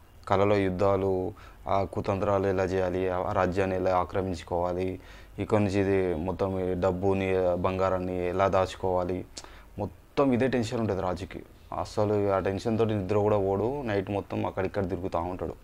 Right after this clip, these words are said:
తర్వాత వచ్చేసి రాజుకి ఈ బాధ నుంచి ఎలా అయినా బయటపడాలా అని చెప్పేసి ఒక స్వామీజీ దగ్గరికి వెళ్తాడు. స్వామీజీ దగ్గరికి వెళ్ళేసి స్వామీజీకి చెప్తాడు, "స్వామీజీ, నాకు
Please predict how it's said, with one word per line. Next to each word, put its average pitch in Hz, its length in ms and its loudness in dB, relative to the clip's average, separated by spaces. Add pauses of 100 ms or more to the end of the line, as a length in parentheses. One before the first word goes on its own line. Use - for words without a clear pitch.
(720)
తర్వాత 107 300 4
వచ్చేసి 110 460 0
రాజుకి 107 420 0 (680)
ఈ 104 80 -4
బాధ 92 280 2
నుంచి 104 260 0
ఎలా 95 140 0
అయినా 98 220 -2
బయటపడాలా 92 840 -2
అని 92 160 -4
చెప్పేసి 98 420 -4
ఒక 110 220 -2
స్వామీజీ 98 440 0
దగ్గరికి 98 340 -2
వెళ్తాడు. 82 260 -4 (760)
స్వామీజీ 104 420 4
దగ్గరికి 101 340 2
వెళ్ళేసి 95 460 -2 (100)
స్వామీజీకి 98 500 0
చెప్తాడు, 92 480 -4 (520)
"స్వామీజీ, 101 600 0
నాకు 98 520 -2